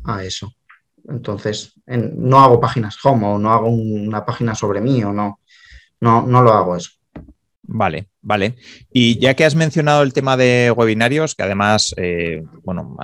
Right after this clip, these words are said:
Speaker 2: eh, algunos de tus mails recientes a día de hoy que estamos grabando
Speaker 1: Ah.
Speaker 2: el podcast, sí que hablabas sobre webinarios, sobre una formación que ibas a dar.
Speaker 1: Sí.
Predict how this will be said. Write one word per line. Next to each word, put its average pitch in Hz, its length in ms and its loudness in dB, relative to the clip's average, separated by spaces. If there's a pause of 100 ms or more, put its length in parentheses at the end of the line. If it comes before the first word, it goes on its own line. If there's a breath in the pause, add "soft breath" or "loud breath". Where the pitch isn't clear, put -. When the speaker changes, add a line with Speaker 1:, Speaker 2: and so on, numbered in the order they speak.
Speaker 2:
eh, 76 260 -8
algunos 90 360 -2
de 95 100 0
tus 92 220 -6
mails 95 480 0
recientes 92 720 -2
a 90 100 2
día 95 240 4
de 98 120 4
hoy 101 140 4
que 101 100 -2
estamos 95 340 -4
grabando 95 480 0
Speaker 1:
Ah. 92 60 2
Speaker 2:
el 90 100 -2
podcast, 104 440 -2 (300 soft breath)
sí 113 220 0
que 110 240 4
hablabas 104 500 4
sobre 101 380 2
webinarios, 104 560 0
sobre 98 180 -4
una 98 140 -2
formación 95 560 0
que 95 80 -2
ibas 92 240 0
a - 20 2
dar. 113 240 4
Speaker 1:
Sí. - 80 -10